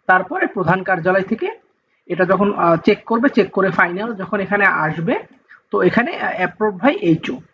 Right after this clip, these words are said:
তখন প্রধান কার্যালয় থেকে সবকিছু চেক করবে। তারপরে এখানে তারা পোস্টিং দিলে এখানে ওই দিন ক্লোজ করলে ভাউচার এবং রেজিস্টারে এই সদস্য চলে আসবে। খেয়াল রাখতে হবে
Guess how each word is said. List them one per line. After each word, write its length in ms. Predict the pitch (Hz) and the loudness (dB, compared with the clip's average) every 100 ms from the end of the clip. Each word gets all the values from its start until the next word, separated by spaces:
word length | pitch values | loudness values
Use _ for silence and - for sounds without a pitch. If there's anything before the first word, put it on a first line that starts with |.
| - | -4
তখন 220 | 208 294 | 2 2
প্রধান 320 | 226 190 202 | 2 0 0
কার্যালয় 400 | 196 196 196 196 | 0 0 2 4
থেকে 180 | 202 208 | 4 2
সবকিছু 460 | - 220 - 220 226 | 2 2 0 -6 0
চেক 260 | 220 190 | 0 0
করবে। 320 | - 214 302 392 - _ _ _ _ - | 0 2 2 2 -6 _ _ _ _ 0
তারপরে 420 | 175 165 214 302 | 2 2 2 2
এখানে 340 | 226 233 339 - _ | 2 0 0 -8 _
তারা 240 | - 185 311 | 0 2 2
পোস্টিং 480 | - 180 - 202 185 | 0 -10 -2 0 4
দিলে 360 | 214 339 440 - 208 | 4 4 2 -4 -6
এখানে 320 | 185 202 208 | 0 0 0
ওই 240 | 180 202 | -2 -2
দিন 340 | 175 196 233 311 - _ _ _ | 0 0 0 -2 -14 _ _ _
ক্লোজ 200 | 185 190 | 2 2
করলে 280 | - 240 302 | 4 4 4
ভাউচার 480 | 190 165 175 311 277 | 2 0 2 2 2
এবং 240 | 196 285 | 2 2
রেজিস্টারে 460 | 202 180 190 240 311 | 4 2 2 4 4
এই 80 | 277 | 4
সদস্য 340 | 190 190 - | 2 2 0
চলে 240 | - 190 | 4 6
আসবে। 340 | 165 143 139 - - _ _ - | 4 2 -4 -8 -14 _ _ 0
খেয়াল 220 | 214 233 | 0 2
রাখতে 240 | 254 - | 0 0
হবে 280 | 208 185 | 0 0